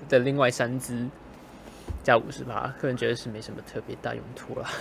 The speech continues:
<laughs> 我，我宁愿弄个什么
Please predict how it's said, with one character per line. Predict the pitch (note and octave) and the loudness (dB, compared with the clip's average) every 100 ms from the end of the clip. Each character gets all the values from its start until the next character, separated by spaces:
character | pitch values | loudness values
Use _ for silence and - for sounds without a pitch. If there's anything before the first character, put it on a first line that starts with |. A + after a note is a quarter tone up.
| - B3+ A3+ - F#3 | -6 -6 -6 -10 -14
<laughs> | - - F#3 - - - - | -14 -16 -16 -16 -16 -12 -6
我， | A#2 A#2 | -4 0
我 | B2 B2 | 2 2
宁 | B2 B2+ C#3 | 2 2 4
愿 | E3 D3+ C#3+ D3 | 4 4 4 4
弄 | D3 | 4
个 | C3+ B2+ | 6 6
什 | B2 | 4
么 | A#2 | -2